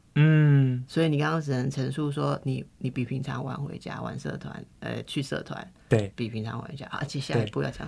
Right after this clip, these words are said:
Speaker 2: 什么？
Speaker 1: 对。接下来一步，我就是刚刚一直讲的比较难的部分。好，陈述，陈述我的感受，
Speaker 2: 感觉。
Speaker 1: 但不是评价。
Speaker 2: 来，来，来，感受可以怎么陈述？给父母一些建议，这样。
Speaker 1: <laughs> 呃。
Speaker 2: 你可以陈述什么感受？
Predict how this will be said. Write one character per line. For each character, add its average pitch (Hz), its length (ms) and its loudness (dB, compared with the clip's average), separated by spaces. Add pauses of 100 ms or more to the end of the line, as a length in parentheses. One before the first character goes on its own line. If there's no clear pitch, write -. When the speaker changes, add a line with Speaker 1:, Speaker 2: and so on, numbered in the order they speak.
Speaker 2:
什 - 80 -12
么？ - 80 -12
Speaker 1:
对。 - 60 -14
接 180 100 6
下 185 140 10
来 160 60 12
一 147 40 10
步， 170 160 12
我 123 120 10
就 135 120 6
是 151 140 6
刚 147 120 10
刚 143 80 10
一 143 40 8
直 147 100 10
讲 113 220 4
的 98 160 -2 (180)
比 - 80 -2
较 156 140 10
难 117 120 8
的 110 80 2
部 117 200 6
分。 104 260 4 (160)
好， - 240 -6
陈 127 220 4
述， 139 240 0
陈 135 220 6
述 202 300 8
我 110 140 6
的 101 300 0 (100)
感 110 320 4
受， 151 220 8
Speaker 2:
感 135 80 12
觉。 147 60 12
Speaker 1:
但 185 140 12
不 131 100 10
是 143 260 6
评 - 160 2
价。 120 60 10
Speaker 2:
来， 143 340 4
来， 120 340 10
来， 185 200 8
感 185 80 10
受 196 180 6
可 180 180 2
以 160 80 4
怎 147 160 2
么 139 100 4
陈 151 220 0
述？ 170 160 4
给 349 180 8
父 175 160 2
母 135 180 2
一 139 40 2
些 151 140 2 (160)
建 147 180 4
议， 139 220 -2
这 127 80 0
样。 185 100 12
Speaker 1:
<laughs> 196 100 12
呃。 175 140 8
Speaker 2:
你 156 120 -2
可 175 140 6
以 180 60 8
陈 160 220 2
述 151 120 0
什 139 120 -4
么 139 100 -8
感 - 220 -6
受？ - 200 -8